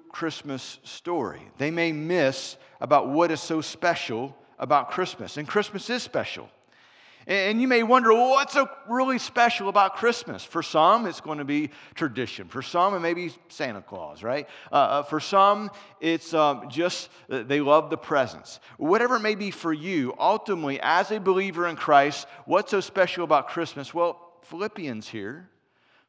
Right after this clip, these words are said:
Philippians answers the reason Christmas is so special. I think it really does answer it.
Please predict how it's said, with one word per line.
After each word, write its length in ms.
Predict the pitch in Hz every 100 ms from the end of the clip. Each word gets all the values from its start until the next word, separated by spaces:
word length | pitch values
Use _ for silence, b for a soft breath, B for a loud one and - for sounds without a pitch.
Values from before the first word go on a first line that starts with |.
| _
Philippians 920 | 131 175 - 131 76 113 160 - _ _ _ _ _ _ _ _ -
answers 800 | 147 175 - 151 127 117 - - -
the 80 |
reason 560 | 135 175 185 117 95 147 170 _
Christmas 800 | - 180 190 - 107 131 - - _ _ _ _ _
is 100 | -
so 200 | - 143
special. 580 | 131 - 160 - - - _ _ _ _ _ _ _
I 120 | -
think 300 | 131 165 156 - - _ _ _
it 140 | 160
really 220 | 156 165 156
does 180 | 160
answer 360 | 160 175 -
it. 80 | 87